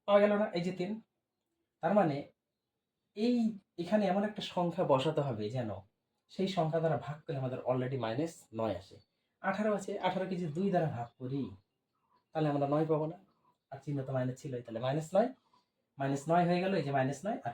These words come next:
প্লাস তিন, তাহলে equal to আমাদের মাইনাস ছয়। বোঝা গেছে? এইবার আসি সাত নম্বরে। দেখো, আমাদের মতো মাইনাস সাত আনতে হবে, তাহলে আমাদের চার দিয়ে ভাগ করতে হবে, এমন একটা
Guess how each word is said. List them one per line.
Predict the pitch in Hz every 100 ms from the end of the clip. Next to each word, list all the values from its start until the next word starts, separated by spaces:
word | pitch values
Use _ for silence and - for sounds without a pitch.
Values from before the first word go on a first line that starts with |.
| -
প্লাস | 113 110
তিন, | 110 120
তাহলে | 120 131 131 _ _
equal | 139 139
to | 139 135
আমাদের | 156 - _ 92
মাইনাস | 95 95
ছয়। | - 127 _ _ _ _ -
বোঝা | 185 190
গেছে? | 190 240 _ _ _ _ _ _ _ -
এইবার | 165 139 113
আসি | 117 107 - -
সাত | 170 160 104
নম্বরে। | 85 92 - _ _ _ _ _ -
দেখো, | 160 98 90 _ _ _ _ _ -
আমাদের | 165 180 196
মতো | 196 170
মাইনাস | 160 165 190 -
সাত | - 180 175
আনতে | 151 127 101
হবে, | 101 98 - _ _ _ _ _ _ _ _ _ _ _ _ -
তাহলে | 170 156 131 - _ _ _
আমাদের | 151 196 170 135 - _ _ _ _ _ _ _ -
চার | 196 196
দিয়ে | 208 160
ভাগ | 175 -
করতে | 185 - 131
হবে, | 104 110 151
এমন | 185
একটা | 190